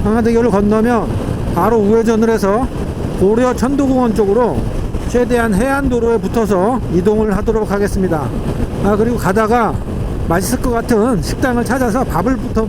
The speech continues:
먼저 먹어야 되겠어요. 배가 굉장히 고프네요.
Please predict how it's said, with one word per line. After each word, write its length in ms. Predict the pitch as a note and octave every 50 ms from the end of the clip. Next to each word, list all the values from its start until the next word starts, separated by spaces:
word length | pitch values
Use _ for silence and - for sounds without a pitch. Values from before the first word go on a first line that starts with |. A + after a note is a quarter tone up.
| D3
먼저 260 | C3+ D#3+ F3+ G3 A#3+
먹어야 280 | G#3+ E3 F3 G#3+ A#3+ A#3
되겠어요. 440 | A3 G#3 G#3 G3 - A3+ G3+ F#3+ - - - - - - - - - - - - - - - - - -
배가 220 | G3+ G#3 A#3 A#3
굉장히 320 | E3+ F#3+ A3 A#3 B3+ A#3+ A3
고프네요. 400 | G3 E3+ - G#3 G#3 F#3+ E3+